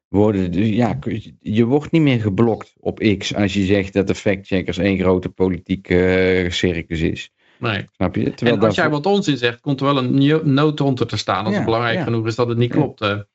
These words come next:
Speaker 1: Ja.
Speaker 2: Ja, de, ja, dus, dus volgens mij dat hele factchecken, dat is, eh, dat is afgelopen en fake news.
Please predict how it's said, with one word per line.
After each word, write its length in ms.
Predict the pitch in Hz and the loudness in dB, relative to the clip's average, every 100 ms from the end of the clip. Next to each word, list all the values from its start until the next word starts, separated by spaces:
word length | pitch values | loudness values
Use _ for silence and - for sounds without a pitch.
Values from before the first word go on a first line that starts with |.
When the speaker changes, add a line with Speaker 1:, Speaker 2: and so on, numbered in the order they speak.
| _ _ _ | _ _ _
Speaker 1:
Ja. 180 | 131 117 _ | -14 -14 _
Speaker 2:
Ja, 220 | - 123 | -4 -2
de, 580 | 113 110 110 107 104 - - _ _ - | 2 2 2 0 0 -4 -10 _ _ -4
ja, 220 | 113 104 | -2 -2
dus, 180 | 110 104 170 | -4 -6 -2
dus 260 | 147 147 - | 0 0 0
volgens 220 | 170 135 | 0 0
mij 120 | 151 | -2
dat 100 | 135 | 0
hele 200 | 143 151 | 0 -2
factchecken, 520 | - 156 151 139 120 | -2 -4 0 -2 0
dat 140 | 123 120 | -2 0
is, 240 | 117 - | -2 -2
eh, 160 | 120 110 | -4 -2
dat 140 | 113 | -2
is 120 | 107 | 0
afgelopen 540 | 117 135 - 139 147 147 | 0 0 0 0 2 -2
en 100 | 131 | -2
fake 280 | 143 139 131 | -2 0 2
news. 320 | 139 160 | 2 0